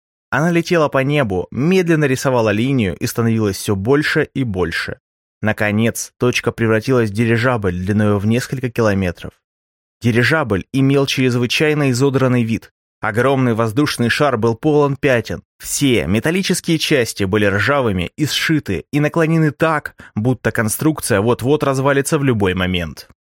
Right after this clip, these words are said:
Словно желая подтвердить опасения людей, дирижабль несколько раз встряхнуло, а затем он рухнул на куски.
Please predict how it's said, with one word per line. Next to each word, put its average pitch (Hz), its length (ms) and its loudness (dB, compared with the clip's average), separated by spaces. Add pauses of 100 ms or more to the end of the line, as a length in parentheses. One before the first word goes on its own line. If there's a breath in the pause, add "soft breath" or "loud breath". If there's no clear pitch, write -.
(180)
Словно 120 480 0
желая 123 340 2
подтвердить 117 500 -2
опасения 113 520 0
людей, 107 420 2
дирижабль 147 580 0
несколько 151 480 0
раз 120 180 0
встряхнуло, 120 680 0 (180 loud breath)
а 113 120 -2
затем 208 280 0
он 196 140 2
рухнул 131 340 2
на 113 120 2
куски. 104 500 -2